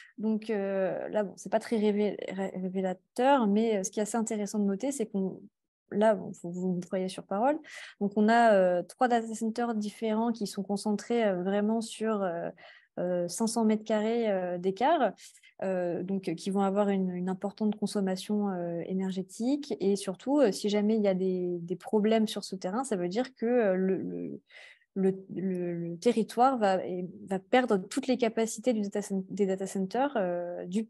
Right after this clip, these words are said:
des pays, enfin, du pays, puisque tout est concentré au même endroit. Il n'y a pas vraiment de, de backup, euh, possible. Euh, et, euh, finalement, ça crée aussi donc, cette concurrence entre, euh, des acteurs, euh, publics, puisqu'on a des projets, euh, similaires qui sont portés par l'État et qui sont en concurrence,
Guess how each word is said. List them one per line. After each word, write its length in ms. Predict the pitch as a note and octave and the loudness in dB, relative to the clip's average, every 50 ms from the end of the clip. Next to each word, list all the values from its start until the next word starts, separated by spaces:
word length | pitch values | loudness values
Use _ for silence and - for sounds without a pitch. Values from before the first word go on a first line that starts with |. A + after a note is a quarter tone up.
| - | -4
des 180 | - F#3+ G3+ G#3+ | -2 0 0 0
pays, 220 | G#3+ - B3 - - | 0 0 -2 -4 -4
enfin, 160 | - - F#3+ | -6 -4 -4
du 140 | F#3 G3+ A3+ | -2 -2 -2
pays, 260 | - B3+ A#3 G3+ F#3 | -2 -2 -2 -2 -4
puisque 540 | - - G3 - - - A#3+ A#3 G#3+ F#3 - | -6 -12 -16 -8 -2 0 2 2 2 0 -2
tout 180 | - A#3+ - A#3 | -4 -2 0 0
est 60 | G#3+ | 0
concentré 440 | A3+ A3 G#3+ - A3 G#3 - - A3+ | 2 0 -2 0 -2 -2 0 0 0
au 60 | G#3 | 2
même 180 | G3 G3 F#3+ F#3 | 2 2 0 -2
endroit. 400 | F3+ F3+ F#3 F#3 G#3+ C4 C4+ C4+ - - | -2 -2 2 4 4 4 2 0 -8 -20
Il 300 | - - - _ _ - | -20 -20 -20 _ _ 2
n'y 60 | F#3+ | 2
a 40 | F#3 | 2
pas 160 | F#3+ B3+ B3+ | 4 4 4
vraiment 400 | A#3 A3+ A3+ A3+ A3 A3 A#3+ C4 | 4 4 4 4 4 4 4 4
de, 480 | C4 A3 G#3 G3+ F#3+ F#3 F3+ F3+ F3 E3+ E3+ E3+ F#3 - _ _ _ _ _ _ _ _ _ _ _ _ _ - | 2 2 2 2 0 0 -2 -4 -6 -8 -10 -14 -16 -18 _ _ _ _ _ _ _ _ _ _ _ _ _ -4
de 120 | A3+ G3 F#3+ | -2 0 2
backup, 460 | F3+ G3+ G3+ G3+ - A#3+ A#3+ A#3+ - | 4 4 4 4 2 2 2 2 0
euh, 160 | G3+ F#3 F3+ | 0 0 0
possible. 500 | F3 - G#3+ G#3 - - F#3 E3 - - _ _ _ _ _ _ _ _ _ _ _ _ _ _ - | 0 0 -2 -2 -2 -6 -10 -10 -10 -12 _ _ _ _ _ _ _ _ _ _ _ _ _ _ 2
Euh, 360 | G3+ G3+ G3 G3 F#3+ F#3+ F#3 F#3 - | 4 6 6 8 8 8 6 6 6
et, 300 | A3 C4 C#4+ C#4 B3+ G#3+ | 6 6 6 6 6 6
euh, 120 | F#3+ F3+ | 4 2
finalement, 400 | F3+ - G3+ G3 F#3 F3+ G#3 C#4 | 0 -2 -4 -4 -2 -2 -2 -2
ça 160 | C#4 - F#3+ | 0 0 -2
crée 280 | F3 - - - C#4 C4+ | -2 -2 0 2 2 4
aussi 260 | A3+ G#3 - - C4+ | 4 2 2 0 -2
donc, 200 | A3+ G#3+ F#3+ F#3 | 0 -2 -2 -2
cette 160 | - G#3 - | -4 -6 -2
concurrence 680 | - A3+ G#3+ G#3 - G#3 G3 G3+ A3+ C#4 C#4+ C#4+ - G3 | 0 0 0 0 0 0 2 4 4 2 2 0 -2 -2
entre, 280 | G#3 G3+ - - A3 | -2 -2 0 2 2
euh, 300 | G#3 G3+ G3 F#3+ F3 E3+ | 2 4 4 2 2 2
des 520 | E3+ E3+ F3+ G3 G3 F#3+ F#3 F3+ F3+ F3+ G3 | 0 0 2 4 4 4 2 2 0 2 0
acteurs, 440 | G3+ G3 - - A3 A3 A3 G3+ G3 | 0 0 -2 -4 -2 -2 0 0 0
euh, 120 | F3+ F3 | -2 -2
publics, 580 | E3+ - - G#3 G3+ G#3+ B3+ E4+ F#4+ - - - | -4 -4 -2 0 0 2 2 2 2 0 -4 -10
puisqu'on 500 | - G3+ F#3+ - - - B3 C4+ B3+ G#3 | -6 -6 -6 -6 -6 -4 -2 0 0 2
a 80 | G3 F#3+ | 2 2
des 140 | F#3 G3+ | 2 2
projets, 540 | F#3+ - - A3+ A3 G#3 G#3+ A#3 A#3+ A#3+ A3 | 0 2 2 2 2 4 4 2 2 4 2
euh, 140 | G3 F#3 F#3 | 2 0 -2
similaires 520 | F3+ - - A3+ A#3 A#3 A3+ A#3 A#3+ A#3 | -4 -6 -4 -2 0 0 2 0 0 -2
qui 140 | - - B3+ | -4 -8 -8
sont 160 | C4 C4 B3+ | -6 -4 -4
portés 380 | A#3+ A#3+ A3+ G#3+ - - A#3+ A#3 | -2 -2 -4 -4 -4 -4 -4 -2
par 160 | A3+ A3 G3+ | 0 0 0
l'État 340 | F#3 F3 F3 - B3+ D4+ D#4 | 0 0 0 0 2 4 4
et 80 | A3+ G3+ | 4 4
qui 140 | - G3+ | 2 0
sont 180 | F#3+ - - C#4+ | -4 -4 -2 2
en 160 | C4+ A3 G#3 | 2 2 2
concurrence, 640 | G#3 - B3 A#3+ A#3+ - B3+ A#3 A#3 A#3 A3+ A3+ - | 2 2 0 0 0 0 -2 0 2 2 0 0 -4